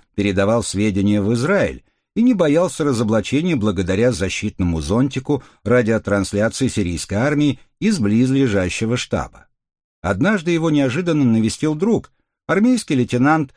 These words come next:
Захир ад-Дин. Эле удалось спрятать радиопередатчик, но на столе осталась пачка бумаг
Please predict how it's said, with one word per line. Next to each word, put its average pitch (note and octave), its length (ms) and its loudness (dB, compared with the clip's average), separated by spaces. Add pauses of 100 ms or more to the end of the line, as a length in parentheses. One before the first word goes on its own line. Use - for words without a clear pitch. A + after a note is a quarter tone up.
(140)
Захир A#2+ 520 0
ад-Дин. C3+ 560 -2 (800)
Эле A2 220 2
удалось F#2+ 440 0
спрятать F#2 480 -4
радиопередатчик, E2 1000 -4 (300)
но G3 140 2
на A#3+ 100 2
столе G3+ 280 0
осталась D#3+ 400 0
пачка A2+ 400 -2
бумаг F#2+ 480 -2